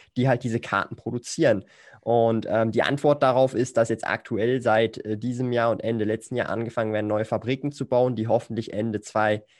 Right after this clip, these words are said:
einundzwanzig, Anfang, Mitte zwei, äh, zweiundzwanzig dann ready sind, um halt, äh, ja, das Angebot deutlich zu erhöhen, vor allem auch von verschiedenen neueren,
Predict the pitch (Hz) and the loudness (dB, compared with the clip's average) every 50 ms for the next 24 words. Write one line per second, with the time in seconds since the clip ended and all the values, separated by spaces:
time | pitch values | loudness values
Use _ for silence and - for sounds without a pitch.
0 | _ _ - - 110 120 120 120 - - 110 110 120 - 117 110 - - 104 107 | _ _ -4 -2 0 0 0 -2 -2 -2 -2 -2 -2 -2 -6 -8 -6 -6 -4 -4
1 | 117 110 - 113 110 110 110 110 117 - 123 113 - - - 104 98 104 104 104 | -4 -4 -4 -4 -2 -2 -2 -4 -2 -2 -4 -4 -6 -4 -2 0 0 2 0 0
2 | - - 104 104 101 104 107 107 - - 104 110 110 - - 113 107 107 - - | -2 -2 -2 -2 -2 -2 -4 -6 -4 -2 -2 -2 -2 -2 -2 -2 -2 -2 -2 -6
3 | 107 104 - - 101 101 104 104 - _ _ _ _ _ - 107 110 113 120 123 | -6 -4 0 0 0 0 0 -4 -10 _ _ _ _ _ -4 0 2 2 2 2
4 | 120 104 107 113 113 107 - - 104 110 110 113 113 117 113 110 107 104 - - | 0 -2 0 -2 -2 -2 -4 -2 -2 -2 -2 -2 0 2 2 2 2 0 -6 -8
5 | 101 104 101 104 101 110 92 - - _ _ _ - 113 - - 127 143 151 131 | -4 -2 -2 2 2 2 0 0 -4 _ _ _ -8 -6 -2 0 2 4 4 4
6 | 120 98 107 107 104 - 113 107 104 107 107 104 - - - 104 101 110 113 110 | 4 2 0 -2 0 2 2 4 4 2 0 -6 -8 -6 -2 0 0 0 2 0
7 | 110 120 117 - - 104 101 110 107 - - 104 110 110 - - 107 104 104 104 | 0 0 -2 -2 -2 0 2 2 0 0 0 0 0 0 0 -4 -4 -4 -2 -6
8 | 107 - - 117 101 107 107 104 104 110 117 120 113 95 101 101 98 98 _ | -6 -4 -4 -6 -4 -4 -4 0 2 4 4 4 2 2 0 -4 -4 -6 _